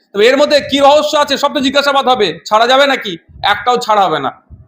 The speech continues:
এখন, এখন, উম, ওইসব বলে নিজের মনকে নিজে কনফিডেন্স নিতে চাইছে যে, "না, আমি কিছু করিনি।" কিছু করোনি কি করোনি,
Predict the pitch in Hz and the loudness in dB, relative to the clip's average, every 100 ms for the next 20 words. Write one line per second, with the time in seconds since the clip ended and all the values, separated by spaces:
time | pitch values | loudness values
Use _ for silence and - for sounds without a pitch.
0 | - - _ _ - 175 214 175 147 160 | -20 -20 _ _ -6 -2 -2 -2 -2 -4
1 | 233 247 208 - _ _ 156 160 156 147 | -2 -4 -6 -12 _ _ -6 -2 0 0
2 | 143 131 - 160 170 247 180 226 240 185 | 0 -2 -6 -4 -2 0 0 0 0 0
3 | 202 208 196 202 220 190 233 185 160 160 | 0 0 0 -2 -2 -2 -2 -2 -2 -4
4 | 151 147 147 139 127 147 135 151 143 143 | -6 -6 -10 -6 -4 -4 -2 -2 0 -2
5 | 170 170 - 131 120 117 120 170 - 233 | -4 -8 -12 -10 -10 -12 -16 -14 -12 -6
6 | 165 175 208 233 233 233 202 214 247 226 | 0 2 2 0 -4 -2 0 2 2 0
7 | 285 | 0